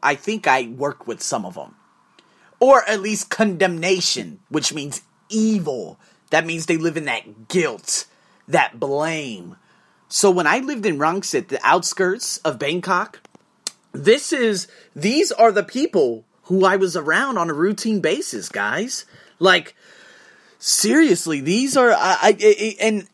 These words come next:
uh, looking back at that, if you say, "Okay, Arsenio, let's, let's go through some more of this," okay? 'Cause I wanna make this relatable to me. Okay, I got you. Apathy,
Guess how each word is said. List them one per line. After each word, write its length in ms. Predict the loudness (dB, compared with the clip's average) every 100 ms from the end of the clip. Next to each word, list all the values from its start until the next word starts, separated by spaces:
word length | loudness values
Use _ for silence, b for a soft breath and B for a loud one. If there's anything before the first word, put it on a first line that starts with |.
| 0
uh, 500 | 0 0 -6 2 4
looking 420 | 6 6 6 4
back 260 | 4 4 2
at 240 | 2 4
that, 360 | 4 4 2 -2 _
if 220 | -4 -2
you 80 | -4
say, 220 | -2 0
"Okay, 320 | 0 0 0
Arsenio, 440 | 0 -2 -4 -2 -2
let's, 240 | -2 -2
let's 220 | 0 0
go 160 | 4 2
through 220 | 2 -4
some 160 | -4 0
more 200 | 2 2
of 80 | -2
this," 380 | -8 -10 -10 -10
okay? 280 | -10 -2 -2
'Cause 180 | -2 -4
I 60 |
wanna 160 | -2 -2
make 200 | -2 -4
this 140 | -6
relatable 460 | -4 -2 -2 -4 -6
to 100 | -6
me. 160 | -6 -6
Okay, 300 | -6 -6 -6
I 80 |
got 300 | -2 -4 -4
you. 120 | -8 -2
Apathy, 580 | 2 2 2 -12 -12 -12